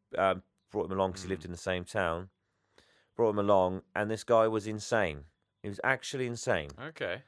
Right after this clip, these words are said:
Speaker 1: So, um,
Speaker 2: <laughs>
Speaker 1: Joe
Speaker 2: He's,
Speaker 1: turns
Speaker 2: he's
Speaker 1: up.
Speaker 2: a, he's an actual escaped mental patient.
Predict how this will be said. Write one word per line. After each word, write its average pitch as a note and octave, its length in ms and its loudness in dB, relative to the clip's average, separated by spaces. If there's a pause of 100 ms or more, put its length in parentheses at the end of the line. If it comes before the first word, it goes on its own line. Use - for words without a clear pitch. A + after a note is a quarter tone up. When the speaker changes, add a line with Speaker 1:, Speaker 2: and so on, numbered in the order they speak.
(160)
Speaker 1:
So, C3+ 320 4 (580)
um, A#2+ 360 2
Speaker 2:
<laughs> - 100 -20
Speaker 1:
Joe D3 200 8
Speaker 2:
He's, E3 80 0
Speaker 1:
turns C3 280 2
Speaker 2:
he's C#3 80 4
Speaker 1:
up. G2 160 6
Speaker 2:
a, B2+ 220 4
he's A#2+ 180 -2
an A#2+ 100 0
actual B2 600 0
escaped A2 680 -2
mental G2 280 -8
patient. D#2+ 460 -8